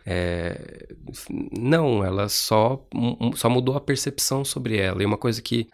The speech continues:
a Brit ressalta muito, tanto no livro quanto na entrevista, é que a personagem da Estela, ela consegue ser percebida como branca porque ela decide fazer isso.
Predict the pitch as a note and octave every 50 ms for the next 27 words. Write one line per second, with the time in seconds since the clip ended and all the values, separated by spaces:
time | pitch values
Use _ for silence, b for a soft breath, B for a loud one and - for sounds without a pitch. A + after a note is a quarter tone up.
0 | - - G2+ F#2 G2 A2 A2 G#2+ G#2+ - A2 F#2+ A2+ A2 - - - A#2+ B2 C3
1 | B2+ - - A2 - - - G#2+ A2 A2+ B2+ C3+ B2 - - G2+ - C3+ D3+ D#3
2 | - - B2 A2 G2+ A2 A2+ A2+ G2+ G2 - - G2 F#2+ - - - F#2+ F#2+ -
3 | - G2+ F#2 G2+ A#2 C3+ C#3 - - - - - - G#2 G#2 - - - A#2 A#2
4 | - - - - A#2+ G#2+ - A#2 A#2 A2+ A#2 A#2 G#2 G#2 G2 - - - A#2 B2
5 | B2+ A#2 G#2+ - G2+ G#2 G#2+ G#2 - - A2 G#2+ - - - - B2 C3+ C#3 A#2+
6 | G#2+ - - - - B2+ B2 - A#2 G#2 - - - F#2 F#2 G2+ G2 G#2 G2 -
7 | - F#2+ F#2 G2 F#2+ G2 A#2+ C3 C3+ C3 - - G2+ - - - A#2 - G#2+ A2
8 | A#2 - - - C3+ B2+ - - - B2 A#2 A2 A2 A#2+ B2+ C#3+ - - _ -
9 | - A2 G#2 A2 B2+ B2+ G#2 G2 F#2+ - - - -